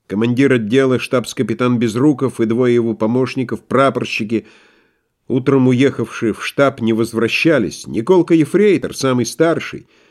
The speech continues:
шлялся по казарме, то и дело подходя к телефону и посматривая на него.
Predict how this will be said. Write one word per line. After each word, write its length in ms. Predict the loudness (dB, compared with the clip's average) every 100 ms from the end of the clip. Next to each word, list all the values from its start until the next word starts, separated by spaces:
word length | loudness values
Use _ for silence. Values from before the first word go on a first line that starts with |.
| _ _
шлялся 480 | -2 2 2 2 -4
по 140 | -4
казарме, 580 | -2 0 2 2 2 0
то 160 | 0 0
и 80 |
дело 240 | 0 0 0
подходя 440 | -2 0 2 2
к 80 | 2
телефону 640 | 0 0 0 0 0 -2 -6 _ _ _ _
и 80 | -8
посматривая 720 | -6 -4 0 0 2 0 0
на 100 | -4
него. 400 | -4 -6 -8 -12